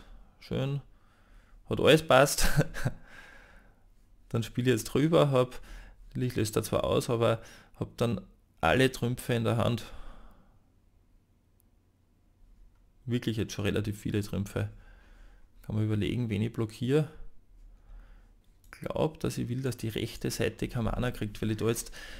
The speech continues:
hm, gar nicht so leicht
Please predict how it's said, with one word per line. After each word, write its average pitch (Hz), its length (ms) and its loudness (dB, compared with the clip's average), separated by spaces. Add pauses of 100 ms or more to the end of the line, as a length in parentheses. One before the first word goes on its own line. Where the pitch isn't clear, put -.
(2250)
hm, 110 240 -2 (2000)
gar - 140 -14
nicht 113 140 -10
so - 120 -12
leicht - 400 -10